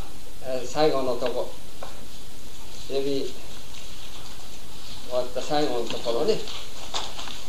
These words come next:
法のために法をすつるのみにあらず、真のために法をすつる意義あり、社は無料なること忘るべからずって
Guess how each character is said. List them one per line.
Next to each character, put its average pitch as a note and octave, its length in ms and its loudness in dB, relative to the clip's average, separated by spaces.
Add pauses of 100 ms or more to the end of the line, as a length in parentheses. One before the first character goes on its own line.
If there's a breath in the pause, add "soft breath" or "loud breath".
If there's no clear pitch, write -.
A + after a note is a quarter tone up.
(500)
法 F#3+ 280 6
の F#3 180 6
た F#3 180 0
め F3+ 180 2
に E3 220 2
法 D#3+ 500 4
を D3+ 60 4
す E3+ 340 0
つ D#3 40 2
る D#3 100 4
の D3 160 2
み D3 120 2
に C#3 200 2
あ B2+ 140 0
ら B2 160 0
ず、 A#2 100 -2 (520)
真 G#3 420 0
の C#3+ 140 0
た C3 160 -2
め F#3+ 140 0
に F#3+ 180 0 (120)
法 F#3 360 2
を F3 100 4
す - 340 0
つ F3 60 0
る D3 100 2
意 C#3 440 2
義 C3 120 0
あ C#3 160 0
り、 - 60 -2 (920)
社 - 180 0
は E3+ 240 4
無 C#3+ 240 2
料 G#3+ 360 6
な F#3+ 160 0
る E3+ 100 2
こ C#3+ 180 0
と C3+ 160 0
忘 C3 340 0
る G#3 180 2
べ C#3 120 2
か F#3 140 0
ら C#4+ 180 2
ず D3+ 60 0
っ - 180 -2
て - 160 0